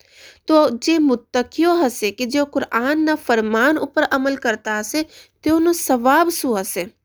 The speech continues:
અનવારુલ બયાનમાં છે કે પરહેજગાર એ ઇન્સાન છે કે જે માલ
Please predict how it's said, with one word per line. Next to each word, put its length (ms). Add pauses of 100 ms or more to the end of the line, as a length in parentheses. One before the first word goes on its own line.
(640)
અનવારુલ 420
બયાનમાં 520
છે 180
કે 120
પરહેજગાર 920
એ 200
ઇન્સાન 500
છે 280
કે 160
જે 180
માલ 520